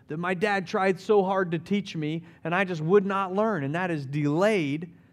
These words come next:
gratification. Delayed gratification, meaning if you want a pair of shoes and they cost fifty dollars,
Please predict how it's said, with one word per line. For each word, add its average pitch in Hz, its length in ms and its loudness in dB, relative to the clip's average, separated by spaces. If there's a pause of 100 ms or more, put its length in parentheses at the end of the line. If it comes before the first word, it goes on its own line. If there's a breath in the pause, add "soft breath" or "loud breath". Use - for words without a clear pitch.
(280 soft breath)
gratification. 160 1000 -2 (1400 soft breath)
Delayed 143 720 2 (120)
gratification, 139 880 -2
meaning 135 460 0 (400 soft breath)
if - 160 -12
you 147 100 -4
want 156 200 -2
a - 20 -2
pair 160 240 0
of 123 80 -4
shoes 131 720 -6 (320 soft breath)
and 123 140 -4
they 156 80 2
cost 147 340 -6
fifty 170 340 -2
dollars, 143 680 -2